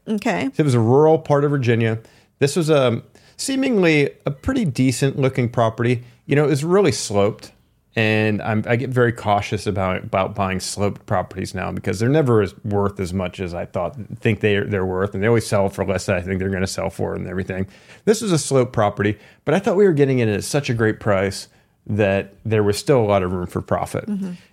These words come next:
Speaker 2: Now, we bought this property for twenty-four thousand four hundred and twenty-three dollars. That was the purchase price. And what made it kind of crappy was that, uh, we only made,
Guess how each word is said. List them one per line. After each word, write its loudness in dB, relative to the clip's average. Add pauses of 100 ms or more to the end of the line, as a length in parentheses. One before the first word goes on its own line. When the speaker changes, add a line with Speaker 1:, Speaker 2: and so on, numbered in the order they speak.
Speaker 2:
Now, 4
we 6
bought 4
this 2
property 2
for 2
twenty-four 2
thousand 4
four 4
hundred 4
and -4
twenty-three 0
dollars. -2
That 0
was 0
the -10
purchase -6
price. -6 (720)
And 4 (760)
what 4
made 2
it 4
kind 2
of 0
crappy 0 (120)
was 2
that, 2
uh, 4 (140)
we 4
only 2
made, 2